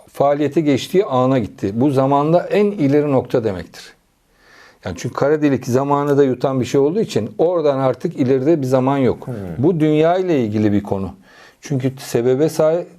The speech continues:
Speaker 1: tabi oluyor ve gidiyor, buluyor, bir yer buluyor. Ve burada,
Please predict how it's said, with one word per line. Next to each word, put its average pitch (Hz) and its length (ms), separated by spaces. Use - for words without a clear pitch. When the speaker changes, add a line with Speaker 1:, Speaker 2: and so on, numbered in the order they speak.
Speaker 1:
tabi 147 320
oluyor 180 320
ve 196 280
gidiyor, 135 520
buluyor, 127 380
bir 113 100
yer 143 260
buluyor. 92 320
Ve 147 180
burada, 190 400